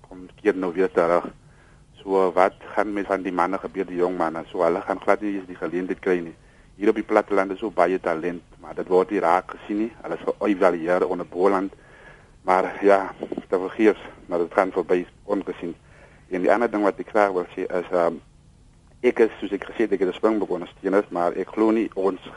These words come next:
gaan met die spanne of die kom-,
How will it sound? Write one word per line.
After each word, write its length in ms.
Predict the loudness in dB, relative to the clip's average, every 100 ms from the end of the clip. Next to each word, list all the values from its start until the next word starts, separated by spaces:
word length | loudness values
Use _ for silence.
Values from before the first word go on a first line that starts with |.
| -2
gaan 340 | 2 2 0 -4
met 160 | -4
die 100 | -6 -6
spanne 460 | 2 2 2 -6 -10 -20 -20 -20 -20 -20 _ 0
of 160 | 0 0 -6
die 340 | 0 0 0 -6 -8
kom-, 220 | 0 2